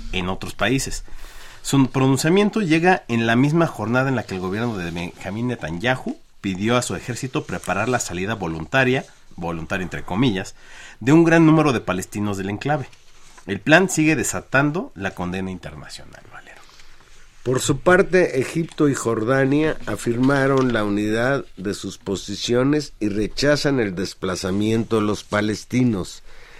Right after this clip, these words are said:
Speaker 2: Al día siguiente de una reunión en Washington entre el soberano hachamita y el presidente estadounidense Donald Trump,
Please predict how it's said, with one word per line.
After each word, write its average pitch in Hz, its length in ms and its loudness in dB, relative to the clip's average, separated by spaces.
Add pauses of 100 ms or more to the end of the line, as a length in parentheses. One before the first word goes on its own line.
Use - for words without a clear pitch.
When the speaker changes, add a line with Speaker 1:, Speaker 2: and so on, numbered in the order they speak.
(320)
Speaker 2:
Al 117 220 6
día 160 180 8
siguiente 147 720 8
de 117 160 6
una 143 240 10
reunión 120 600 6
en 113 180 6
Washington 101 800 4 (560)
entre 98 360 4
el 98 100 2
soberano 120 840 6 (520)
hachamita 117 720 6
y 110 120 6
el 92 100 2
presidente 101 640 2
estadounidense 92 840 4
Donald 95 420 2
Trump, 92 440 -2